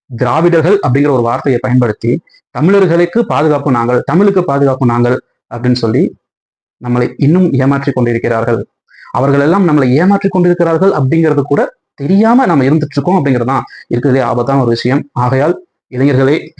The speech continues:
தோழர்களே, நண்பர்களே, அனைவரும் செந்தமிழன் சீமான் அவர்களை பற்றியோ, தமிழ் தேசியம் பேசக்கூடிய தமிழ் தேசியவாதிகள் பற்றியோ, இல்லை திராவிட முன்னேற்ற கழக ஆட்சி சம்பந்தப்பட்டவர்களுக்கு ஆதரவாக பேசக்கூடிய யாராக இருந்தாலும்,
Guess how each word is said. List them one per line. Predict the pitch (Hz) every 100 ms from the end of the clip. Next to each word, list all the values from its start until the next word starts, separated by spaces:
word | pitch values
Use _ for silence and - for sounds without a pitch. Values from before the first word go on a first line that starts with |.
| -
தோழர்களே, | 127 131 127 135 135 _
நண்பர்களே, | - 123 123 123 120 - _ _
அனைவரும் | - 123 127 147 175 - _ _ _ _ _ _ _ _ _ _
செந்தமிழன் | _ 139 131 131 120
சீமான் | 113 131 135
அவர்களை | 127 120 120
பற்றியோ, | 120 - 117 135 - _ _ -
தமிழ் | 135 175
தேசியம் | 147 131 135
பேசக்கூடிய | 123 123 123 123 117
தமிழ் | 123 143
தேசியவாதிகள் | 135 - 120 120 117 113
பற்றியோ, | 113 - 113 127 - - -
இல்லை | 123 123 117 - _
திராவிட | - 131 160 151
முன்னேற்ற | 131 131 123
கழக | 123 120
ஆட்சி | 117 123 131 - _ -
சம்பந்தப்பட்டவர்களுக்கு | 120 120 127 117 117 113 127
ஆதரவாக | 117 120 135 139 135 127
பேசக்கூடிய | 123 123 117
யாராக | 113 117 117
இருந்தாலும், | 120 110 117 120